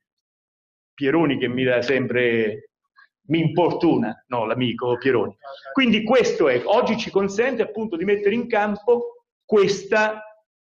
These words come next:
virtuosità e quindi attraverso questa manovra.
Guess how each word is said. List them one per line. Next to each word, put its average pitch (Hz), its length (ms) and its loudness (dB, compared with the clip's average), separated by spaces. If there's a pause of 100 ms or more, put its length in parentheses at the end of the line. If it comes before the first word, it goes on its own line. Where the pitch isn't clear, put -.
(180)
virtuosità 147 1120 -2 (280)
e 170 200 -2
quindi 151 300 0
attraverso 185 560 -2
questa 156 260 -2
manovra. 156 460 -2